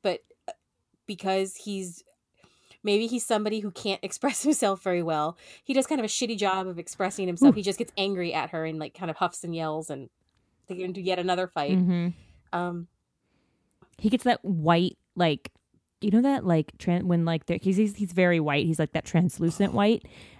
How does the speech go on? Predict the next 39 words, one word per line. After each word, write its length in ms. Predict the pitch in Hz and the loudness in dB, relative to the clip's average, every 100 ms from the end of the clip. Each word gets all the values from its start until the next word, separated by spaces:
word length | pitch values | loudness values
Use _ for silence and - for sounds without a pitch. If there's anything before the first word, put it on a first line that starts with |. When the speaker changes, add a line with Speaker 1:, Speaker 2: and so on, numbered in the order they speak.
| _ | _
Speaker 2:
And 100 | 190 | 6
then 80 | 185 | 8
he 60 | 185 | 8
gets 180 | 196 | 6
that, 120 | - 190 | 4 2
like, 120 | 170 | 2
red-faced 600 | 156 165 160 - 165 190 | 4 2 4 4 4 2
Speaker 1:
Yeah. 180 | - - - _ _ _ _ _ _ | -4 -10 -14 _ _ _ _ _ _
Speaker 2:
white. 320 | - 185 190 - | 4 6 6 2
Do 100 | - | 6
you 40 | 208 | 10
know 60 | |
what 60 | 220 | 12
I 40 | |
mean? 320 | 214 214 226 233 - - - - - | 12 10 8 6 -2 -20 -20 -8 0
Um, 440 | 190 175 165 160 - | 2 2 0 -6 -2
but 60 | |
he 40 | 190 | 2
doesn't 180 | 190 180 | 2 4
say 120 | 160 | 4
anything. 380 | 156 170 180 202 | 4 6 4 4
He 140 | 196 | 4
just 160 | 165 - | 2 2
gets 120 | 175 | 2
that 180 | 170 - | 2 2
weird, 320 | 156 165 160 156 | 4 6 4 2
like, 380 | 156 127 - - - _ _ _ _ | -2 -4 -6 -18 -20 _ _ _ _
angry 320 | 208 185 196 214 | 2 4 4 2
pout 300 | - 208 240 | 2 2 2
Speaker 1:
Yes. 400 | 185 - - - _ - | 0 -4 -16 -20 _ -4
Speaker 2:
kind 160 | 247 247 | 2 4
Speaker 1:
And 100 | 247 | 4
Speaker 2:
of. 60 | |
Speaker 1:
then 140 | 254 247 | 0 -2
that's 300 | 233 247 262 | -2 -2 0
when 160 | 269 240 | 0 0
he's 460 | 233 330 294 254 | 0 0 0 0
expecting 540 | 220 220 226 214 214 208 | -4 -4 -4 -2 -2 -4
her 560 | 190 277 247 165 151 | -2 0 2 0 -4